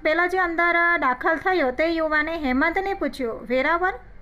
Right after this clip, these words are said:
ઉપરની સીટ ઉપર બેસીને પેલો પૂછે છે કે, "ક્યાં જવાનું છે તમારે, વેરાવર?"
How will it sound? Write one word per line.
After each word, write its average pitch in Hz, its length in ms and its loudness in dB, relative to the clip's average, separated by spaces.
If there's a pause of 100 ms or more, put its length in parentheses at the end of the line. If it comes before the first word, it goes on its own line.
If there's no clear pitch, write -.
(680)
ઉપરની 349 720 -2
સીટ 311 300 -6
ઉપર 320 220 0
બેસીને 302 640 -2
પેલો 294 240 0
પૂછે 277 340 -4
છે 294 140 -2
કે, 285 120 -4
"ક્યાં 349 240 0
જવાનું 277 320 0
છે - 40 -6
તમારે, 262 300 0
વેરાવર?" 330 420 0